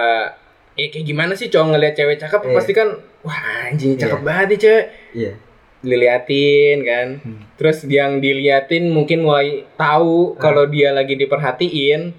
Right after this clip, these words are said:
Speaker 2: Ah.
Speaker 1: terus dia agak-agak salting kayak gitu. Nah, itu terus akhirnya ya saling, dia tahu gua ngeliat dia, terus dia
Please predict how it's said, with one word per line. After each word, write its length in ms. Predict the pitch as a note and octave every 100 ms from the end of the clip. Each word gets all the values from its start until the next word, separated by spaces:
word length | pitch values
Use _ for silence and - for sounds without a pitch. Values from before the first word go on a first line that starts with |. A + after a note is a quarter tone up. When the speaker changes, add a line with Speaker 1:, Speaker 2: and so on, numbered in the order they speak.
| -
Speaker 2:
Ah. 160 | -
Speaker 1:
terus 240 | - D#3+ D#3
dia 540 | D3 C#3+ C#3 C3+ B2+
agak-agak 580 | C3+ C#3 C3+ C3+ D3 C#3
salting 460 | - C3+ C3+ D3 C#3+
kayak 220 | C#3 C#3
gitu. 240 | E3+ E3+ E3 F3 - - - - -
Nah, 260 | C3 A#2 A#2
itu 340 | C3+ F#3+ F3 E3+ E3+
terus 180 | E3
akhirnya 480 | D3+ B2 D3 D3+ C#3 - - - -
ya 300 | B2 A#2 A#2
saling, 640 | A#2+ A#2 B2 A#2+ A#2+ A#2 - _ _ _ _
dia 300 | B2 C3 B2
tahu 220 | A#2+ A#2+
gua 120 | A#2+ A#2+
ngeliat 260 | A#2 A2
dia, 300 | - B2+ E3 F#3 E3+ B2 G2 - _ _ _
terus 200 | - C3
dia 580 | B2+ A#2 A2+ A#2 A2+ G#2+